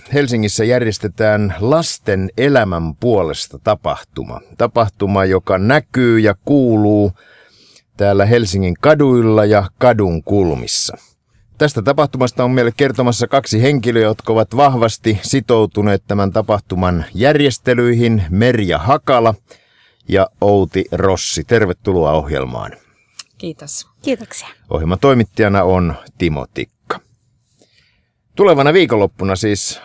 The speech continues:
Speaker 1: lapset, keltapaitaiset lapset näkyvät tämän kaupungin katukuvassa.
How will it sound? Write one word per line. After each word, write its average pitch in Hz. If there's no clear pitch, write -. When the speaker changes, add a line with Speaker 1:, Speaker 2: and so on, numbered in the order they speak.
Speaker 1:
lapset, 139
keltapaitaiset 113
lapset 127
näkyvät 101
tämän 95
kaupungin 82
katukuvassa. 78